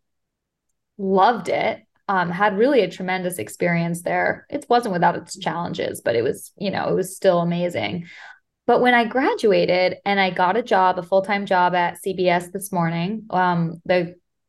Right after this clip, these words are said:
current anchors were Gayle King, Charlie Rose, and Norah O'Donnell. And I got there and was like,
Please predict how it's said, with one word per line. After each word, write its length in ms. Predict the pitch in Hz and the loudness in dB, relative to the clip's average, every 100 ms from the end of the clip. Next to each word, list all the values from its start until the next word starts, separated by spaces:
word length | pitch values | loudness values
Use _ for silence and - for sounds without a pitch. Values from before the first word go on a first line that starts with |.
| _ _ | _ _
current 520 | - 220 208 180 - - - - _ - | -2 2 2 0 -6 -14 -20 -20 _ -4
anchors 540 | 202 196 185 180 175 | -2 2 4 4 2
were 160 | 180 170 | 2 2
Gayle 260 | 190 185 | 2 2
King, 400 | 185 180 170 170 | 0 -2 0 -2
Charlie 300 | 170 165 170 | 0 2 2
Rose, 340 | 170 165 165 165 | 2 2 2 0
and 120 | 175 | -2
Norah 260 | 175 170 - | 0 -2 -2
O'Donnell. 720 | 175 175 170 170 - 240 247 _ - - _ _ | -4 -4 -4 -4 -4 -6 -6 _ -20 -20 _ _
And 680 | 214 208 196 185 180 180 180 170 - - _ _ _ _ _ _ _ _ _ _ _ | -2 2 4 4 2 0 -2 -4 -6 -10 _ _ _ _ _ _ _ _ _ _ _
I 160 | 190 208 | 2 2
got 340 | 214 233 285 | 2 -2 -2
there 340 | 233 294 359 226 | 2 6 6 6
and 160 | 208 | 6
was 160 | 208 208 | 4 6
like, 360 | 202 190 190 | 6 4 0